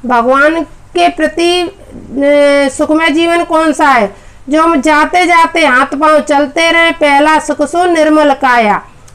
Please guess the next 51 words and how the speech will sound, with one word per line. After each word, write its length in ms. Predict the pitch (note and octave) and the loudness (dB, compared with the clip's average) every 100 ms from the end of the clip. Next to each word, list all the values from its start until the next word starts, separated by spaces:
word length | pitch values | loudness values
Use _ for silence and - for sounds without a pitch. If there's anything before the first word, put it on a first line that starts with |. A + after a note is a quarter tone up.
| - | -6
बस 260 | A#3 C4+ C4 | 0 0 2
हाथ 300 | A3+ B3 C4+ | 0 -2 -2
पांव 240 | D4 D4 | 0 0
चलते 460 | C#4+ C#4+ D4 D#4+ E4 | 0 0 0 0 0
रहें, 200 | F4 F4+ | 0 0
अंत 320 | D4+ D4+ D#4 | 0 0 -2
समय 380 | D4+ D4 D4 D4 | -2 0 2 2
में 240 | D4 C#4+ | 2 2
भी 240 | C#4+ D#4 D#4+ | 2 0 0
हमें 240 | C#4 C#4+ | 0 -2
किसी 340 | C#4+ C4 C#4+ | -4 -6 -4
के 100 | C4+ | -4
एक 340 | E4 D#4 C#4 B3 | -2 0 0 -2
जल 200 | C4 C4 | 0 0
के 140 | C4 | 0
लोटे 360 | B3+ B3+ A#3 C#4+ | 0 0 0 -4
की 120 | D#4+ | -2
जरूरत 420 | C#4+ C4+ C4+ B3+ | 0 0 0 0
ना 180 | A#3+ A#3 | -2 -2
पड़े, 360 | A#3 C#4 B3 - - - - | 0 2 0 -4 -14 -20 -10
वह 120 | C#4 D4+ | -2 -2
सबसे 440 | D4+ C4+ - C#4 | 0 -2 0 0
बड़ा 240 | C4 C4 | 2 0
सुखमय 420 | B3+ C4 A#3+ A#3 A3+ | -2 -4 -2 -2 -2
जीवन 380 | A3 A3+ A3 | -2 -2 -2
होता 280 | G#3+ G#3+ D4 | -2 -2 0
है। 220 | D4+ D4+ | 0 2
जीवन 320 | G#3 C4 C#4+ C#4+ | 0 -2 0 0
में 120 | D4 | 0
किसी 300 | C#4+ - C#4 | -2 -6 -6
प्रकार 420 | C#4 C4+ C#4 C#4 | -6 -2 0 0
का 180 | C#4 C#4 | 0 -4
क्लेश 400 | D4 C#4 C#4 B3+ | -2 -2 -2 -2
ना 120 | A3+ | -2
हो, 240 | G3+ F3+ - - - - - | -2 -4 -10 -20 -20 -20 -2
तो 100 | C4 | 0
उसी 300 | C4 D4+ D#4 | 0 0 0
के 140 | D#4 | 0
लिए 260 | D4 D4 E4 | 2 2 0
इस 260 | C#4+ - | -2 -4
तरह 260 | D4+ D4 C#4+ | -2 0 0
से 140 | C#4+ | 0
आप 260 | C#4 C4 B3+ | 0 0 -2
इस 160 | A#3+ C4 | -6 -4
मंत्र 340 | B3+ C#4 D#4 | -4 -4 -6
को 160 | E4 D#4+ | -6 -4
कहते 400 | D4+ C#4+ D#4 D#4 | -4 -4 -2 0
रहें 260 | D#4+ F4 F4 - - - - | 0 -2 -6 -20 -20 -20 -4
और 300 | D#4+ G4+ G4 | 0 0 -2
तुलसी 340 | D4 C4+ - C4 | -4 -4 -2 -2
दल 240 | C#4+ G4+ | 0 0